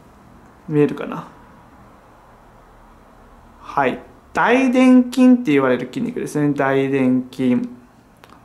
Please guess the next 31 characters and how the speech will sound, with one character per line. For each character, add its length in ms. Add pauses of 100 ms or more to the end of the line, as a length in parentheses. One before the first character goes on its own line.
(300)
は 220
い。 100 (200)
ま 80
あ、 20
い 60
わ 100
ゆ 80
る 100
で 60
す 100
ね、 60
お 60
尻 220
を 100
ポ 240
ン 60
っ 20
て 100
触 240
っ 60
た 80
時 180
に 140
触 320
れ 100
る 240
筋 200
肉 460
で 60
す 80
ね。 300